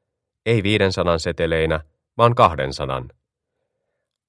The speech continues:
Nainen oli vastannut englanniksi, ettei hänellä ole sellaisia summia,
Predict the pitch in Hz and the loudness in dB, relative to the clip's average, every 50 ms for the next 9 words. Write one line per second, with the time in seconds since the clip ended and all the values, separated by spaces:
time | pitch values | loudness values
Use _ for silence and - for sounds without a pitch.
0 | _ _ _ - 90 95 113 139 143 135 123 107 104 95 110 120 - - 101 90 | _ _ _ 0 2 4 4 4 4 4 2 2 4 4 2 2 2 0 0 0
1 | 87 - 110 117 120 113 101 90 87 82 82 80 - - - - 95 90 - - | 0 0 0 2 2 4 2 2 2 0 -2 -4 -6 -8 -8 -6 -6 -4 -2 -2
2 | 85 82 98 104 98 90 87 78 76 78 78 - - 110 107 101 85 78 76 - | 0 0 0 0 0 0 0 0 0 0 -2 -4 -2 -2 0 0 0 0 0 -2
3 | 82 76 78 - 117 117 110 101 95 87 85 80 | -2 -2 -2 -2 -2 -2 -2 -2 -2 -2 -2 -2